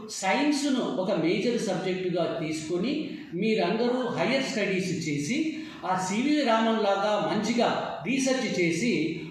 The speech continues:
అట్లీస్ట్ కొంతమందన్నా సివి రామన్ లాగా మీరు తయారు కావాలనేటువంటి ఉద్దేశంతోటి మేము ఈ ఫంక్షన్‌ను ఇంత చక్కగా మా కాలేజీలో జరుపుకుంటూ ఉన్నాము.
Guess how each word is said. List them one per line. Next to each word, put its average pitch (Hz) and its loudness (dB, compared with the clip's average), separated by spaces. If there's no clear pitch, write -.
అట్లీస్ట్ 262 0
కొంతమందన్నా 240 2
సివి 262 0
రామన్ 233 2
లాగా 202 2
మీరు 170 0
తయారు 156 2
కావాలనేటువంటి 180 0
ఉద్దేశంతోటి 190 0
మేము 165 0
ఈ 208 -2
ఫంక్షన్‌ను 180 -2
ఇంత 175 -2
చక్కగా 220 0
మా 175 0
కాలేజీలో 175 0
జరుపుకుంటూ 165 -2
ఉన్నాము. 127 -6